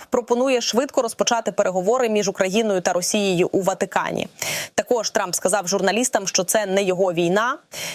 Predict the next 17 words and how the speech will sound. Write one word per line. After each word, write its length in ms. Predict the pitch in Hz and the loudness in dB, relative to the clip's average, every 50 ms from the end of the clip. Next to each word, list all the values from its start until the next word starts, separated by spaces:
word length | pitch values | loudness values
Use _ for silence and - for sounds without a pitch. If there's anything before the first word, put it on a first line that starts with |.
| - - | -6 -2
Він 260 | 185 185 247 311 302 | 0 2 2 2 2
зазначив, 500 | 233 226 208 185 220 220 226 - 220 185 | 2 2 2 2 0 0 0 0 -2 -2
що 180 | - - 220 208 | -2 -2 -2 -2
Сполучені 600 | - - - 214 220 240 233 - - 185 180 175 | -2 -2 -2 0 0 0 0 0 0 0 0 0
Штати 580 | 175 - - - 240 269 262 - 269 247 226 - - | 0 0 -2 -2 -4 -4 -2 0 0 0 0 -2 -4
вплуталися 920 | - - - - 233 240 240 - 240 214 196 180 175 175 - - 175 170 | -6 -8 0 2 2 2 2 0 0 0 2 0 0 0 2 0 0 0
в 100 | - - | 0 -2
те, 340 | - - 226 240 262 262 262 - | -2 -2 0 0 0 -2 -2 -2
чого 260 | - 214 190 214 226 | -2 0 2 2 0
не 100 | 214 196 | 0 0
повинні 380 | - 196 175 190 208 196 185 175 | 0 0 0 0 0 0 0 0
були 220 | 156 170 170 175 | 2 2 2 2
робити. 400 | 170 170 156 165 170 165 - 180 | 2 2 0 -2 -2 -2 -2 -2
Це 160 | - - 202 | -2 -2 -2
він 120 | 175 175 - | 0 -2 -2
сказав 380 | - - 170 170 202 214 - | -2 0 0 0 -2 -2 -2
після 320 | - 185 - - 180 160 | -2 -2 0 0 0 -2